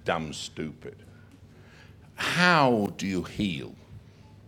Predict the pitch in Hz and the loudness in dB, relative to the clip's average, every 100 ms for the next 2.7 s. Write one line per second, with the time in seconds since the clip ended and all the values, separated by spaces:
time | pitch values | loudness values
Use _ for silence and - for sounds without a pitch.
0 | - - - - - - - - - 104 | -20 -20 -20 -20 -20 -20 -20 -12 0 2
1 | 110 104 135 113 85 - - - - - | 2 8 8 8 4 -2 -10 -10 -10 -2
2 | 101 73 - 60 60 - | -2 -2 -6 -6 -6 -12